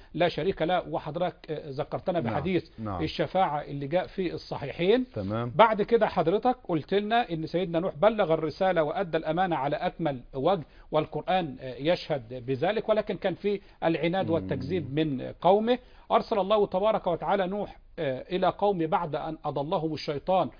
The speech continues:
Speaker 2: تمام.
Speaker 1: وحاد بهم عن عبادة الله إلى عبادة الصور
Speaker 2: مم.
Speaker 1: والتماثيل اللي زين لها عبادتهم.
Speaker 2: تمام.
Speaker 1: آه، بعد كده، آه، استمر التكذيب والعناد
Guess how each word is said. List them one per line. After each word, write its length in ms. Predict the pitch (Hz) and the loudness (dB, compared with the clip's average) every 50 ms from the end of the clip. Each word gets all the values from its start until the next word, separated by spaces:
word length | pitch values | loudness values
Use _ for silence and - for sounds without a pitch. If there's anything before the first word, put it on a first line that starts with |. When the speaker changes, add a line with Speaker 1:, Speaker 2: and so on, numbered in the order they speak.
| - - - - - | -20 -20 -20 -12 -4
Speaker 2:
تمام. 120 | 139 139 | 0 0
Speaker 1:
وحاد 520 | 143 123 185 185 196 202 160 156 165 156 | 0 2 4 6 4 4 6 2 0 0
بهم 240 | 180 196 165 160 147 | 2 0 0 0 -2
عن 140 | 131 147 151 | -4 -6 -6
عبادة 400 | 131 147 151 185 190 160 165 151 - | -6 -2 -2 -2 0 0 -2 -4 -4
الله 180 | 156 160 175 | -4 -4 -4
إلى 260 | 175 175 170 160 147 143 | -4 -4 -4 -4 -4 -4
عبادة 520 | 135 120 143 139 156 185 185 147 160 - - | -4 -4 -4 -2 0 -2 0 -2 -4 -6 -6
الصور 460 | 127 - - - 190 180 170 160 160 | -12 -12 -8 -6 -2 0 0 0 2
Speaker 2:
مم. 60 | 147 160 165 170 165 165 - - - 110 110 104 | 4 6 6 6 6 4 2 -8 -8 -6 -2 -2
Speaker 1:
والتماثيل 680 | 147 95 95 - 160 156 156 151 - - - 202 196 185 - | -2 -2 2 2 2 4 4 2 0 0 -2 -2 -2 -2 -2
اللي 200 | 151 151 147 139 | -6 -4 -4 0
زين 320 | 135 175 180 170 151 151 | 0 0 2 2 0 0
لها 180 | 170 170 156 147 | 0 0 0 -2
عبادتهم. 680 | 131 117 131 123 135 147 180 214 - - 226 247 254 233 - - - | -2 -4 -4 -2 -2 0 0 0 0 2 2 2 2 0 -2 -8 -8
Speaker 2:
تمام. 380 | 107 98 104 110 120 123 110 98 | -8 -6 -6 -6 -6 -6 -4 0
Speaker 1:
آه، 220 | 165 156 156 151 | 2 4 4 4
بعد 360 | 165 147 147 226 226 220 202 208 | 2 4 4 4 4 4 0 -2
كده، 260 | - - 233 233 247 247 | 0 0 0 2 2 -2
آه، 320 | - 208 208 202 196 - | 0 0 0 0 0 -2
استمر 480 | 202 - - - 208 202 226 233 202 196 | -6 -4 2 2 4 6 6 4 4 2
التكذيب 480 | 165 - - 165 135 139 165 208 202 170 | 0 2 0 0 0 0 -4 -4 -2 -2
والعناد 380 | 170 156 139 160 175 190 190 | -2 -2 -2 -2 -4 -4 -4